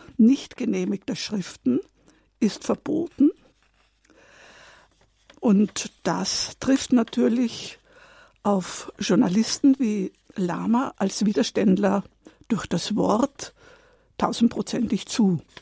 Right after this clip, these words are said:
Äh, dass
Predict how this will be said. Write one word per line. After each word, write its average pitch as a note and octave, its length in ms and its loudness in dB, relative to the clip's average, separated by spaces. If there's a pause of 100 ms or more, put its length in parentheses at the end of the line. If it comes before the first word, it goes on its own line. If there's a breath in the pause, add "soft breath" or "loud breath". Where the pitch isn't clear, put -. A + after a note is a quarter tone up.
(1600 soft breath)
Äh, G3+ 360 4 (680)
dass - 800 -2